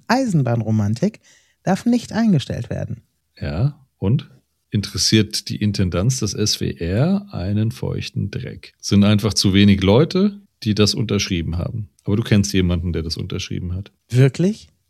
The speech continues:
Speaker 2: Ja.
Speaker 1: So jemanden würde ich aber nicht heiraten, oder?
Speaker 2: You never know.
Speaker 1: Kann das sein, dass die noch läuft?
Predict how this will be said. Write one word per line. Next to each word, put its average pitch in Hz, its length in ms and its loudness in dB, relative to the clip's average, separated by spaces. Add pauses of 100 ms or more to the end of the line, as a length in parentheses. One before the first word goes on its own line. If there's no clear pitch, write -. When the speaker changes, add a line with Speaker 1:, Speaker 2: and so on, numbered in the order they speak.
(240)
Speaker 2:
Ja. 80 180 -10 (380)
Speaker 1:
So 165 160 6
jemanden 190 380 6
würde 170 140 4
ich 170 120 2
aber 151 100 6
nicht 151 260 0
heiraten, 139 480 2 (140)
oder? 143 420 0 (1700)
Speaker 2:
You 139 160 2
never 113 300 4
know. 85 260 -6 (600)
Speaker 1:
Kann 247 260 2
das 294 200 -8
sein, 160 280 0
dass 151 160 -4
die 151 120 -4
noch 139 220 0
läuft? 139 640 -2